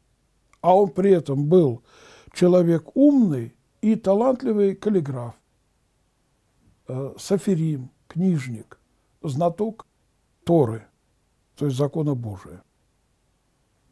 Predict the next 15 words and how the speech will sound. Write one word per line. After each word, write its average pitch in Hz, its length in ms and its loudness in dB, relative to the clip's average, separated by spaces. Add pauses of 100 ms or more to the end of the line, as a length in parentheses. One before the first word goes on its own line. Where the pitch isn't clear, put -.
(880)
Далее 160 260 2
мы 143 120 0
читаем. 113 680 -6 (640)
«Ихиил, 220 920 6 (140)
сын 185 500 2 (380)
Хаманиев, 190 920 2 (400)
был 175 260 4
при 170 180 0
сыновьях 156 580 0
царя, 208 520 0 (920)
Ахитофел 185 1080 2 (420)
был 180 240 4
советником 156 800 0
царя, 196 560 2 (480)
Хусий, 190 840 0